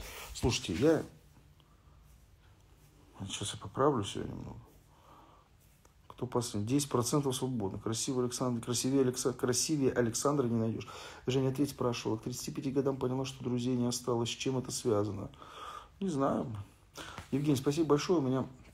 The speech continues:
когда был трудный период, вы меня очень поддержали. Спасибо вам большое. Вы очень искренний, красивый мужчина. Улыбка просто супер.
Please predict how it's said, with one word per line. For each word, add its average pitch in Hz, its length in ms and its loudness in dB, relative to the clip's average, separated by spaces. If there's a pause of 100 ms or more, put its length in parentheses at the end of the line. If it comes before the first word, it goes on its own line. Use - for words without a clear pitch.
(540)
когда 113 220 0
был 113 160 4
трудный 117 320 2
период, 131 380 0
вы 110 100 2
меня 110 220 4
очень 110 280 -2
поддержали. 113 460 0
Спасибо 104 400 -6
вам 101 100 2
большое. 107 320 0
Вы 104 60 2
очень 104 300 0
искренний, 98 360 -4
красивый 101 380 0
мужчина. 104 340 -2
Улыбка 107 320 -2
просто 101 340 -2
супер. 101 400 0